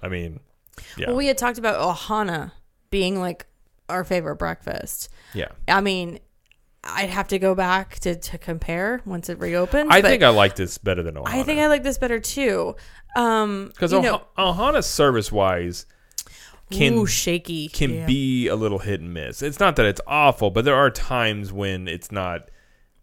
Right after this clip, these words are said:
Speaker 1: the best it could be. Whereas, uh, obviously, we've
Speaker 2: Mm-hmm.
Speaker 1: only been here once to Topolino's,
Speaker 2: Yeah.
Speaker 1: but, I mean, there gave me no reason to think that it would be nothing but, like, great. I mean
Speaker 2: One hundred percent. And, you know, I, you know, I,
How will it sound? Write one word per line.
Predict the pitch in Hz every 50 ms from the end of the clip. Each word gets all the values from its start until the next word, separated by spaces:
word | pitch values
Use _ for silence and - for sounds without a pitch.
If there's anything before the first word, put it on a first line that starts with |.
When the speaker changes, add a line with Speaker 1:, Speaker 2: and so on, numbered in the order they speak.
| _ _ _ _
Speaker 1:
the | - 101 98 95
best | 87 85 85 - - 92 85 82 - -
it | 67 - -
could | - 87 87 85
be. | 87 92 92 95 92 95 101 -
Whereas, | 113 113 113 110 107 95
uh, | 107 120 123 113
obviously, | 107 120 - - 185 -
we've | 104 90
Speaker 2:
Mm-hmm. | 90 98
Speaker 1:
only | 92 87
been | 90 87
here | 87 92 90 85
once | 80 82 87 87 87 -
to | - - -
Topolino's, | 87 85 - 87 95 101 92 82 82 -
Speaker 2:
Yeah. | -
Speaker 1:
but, | - 113 104 90 82 - - - - _ _ - - _ -
I | - 95
mean, | 101 95 90 85 80 82 -
there | 107 110 107
gave | 92 101 104 98
me | 92
no | 90 92 92
reason | 90 90 95 95 85 85
to | 87 82
think | - - 90 85 -
that | - 87
it |
would | 85 85 80
be | 80 85 85 -
nothing | - 87 85 - - 82 82
but, | - 90 85 78 - _ _ _ -
like, | - 69 - - _
great. | - - 78 69 62 50 50 - - - - - - - - -
I | -
mean | - - - - - - -
Speaker 2:
One | 196 196
hundred | 190 170
percent. | 165 175 - - 180 175 165 -
And, | - 226 226 220 214 208 - -
you | - 240 240 226
know, | 208 190
I, | 180 202 214 208 208 196 -
you | - - 262
know, | 262 -
I, | 247 254